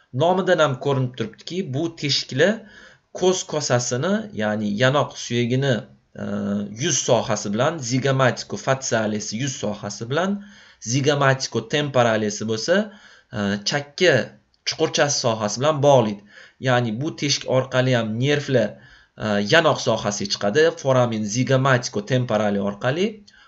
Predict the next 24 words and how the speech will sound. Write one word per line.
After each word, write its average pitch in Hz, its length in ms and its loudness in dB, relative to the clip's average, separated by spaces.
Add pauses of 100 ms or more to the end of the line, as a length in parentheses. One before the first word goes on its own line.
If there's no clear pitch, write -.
foramen 127 460 2
zigomatico 127 760 0
faciale 131 600 2
orqali 107 480 0
bo'lsa, 143 260 -2 (480)
mana 101 240 -4
bu 98 140 -4
teshik, - 380 -4 (460)
e, 104 80 -6 (580)
ba'zi 117 340 2
bir 104 100 0 (100)
nervlar, 139 460 2 (300)
e, 110 100 -8 (240)
ko'z - 160 0 (100)
kosasini 117 460 -2 (100)
ichidan 147 400 2 (500)
yuz 185 220 0 (120)
sohasiga 110 500 0
chiqadi 123 300 -4 (100)
va 117 100 2 (140)
bu 135 100 -4 (140)
sohadagi 107 600 -4
terini 117 440 -2 (600)
innervatsiya 127 580 2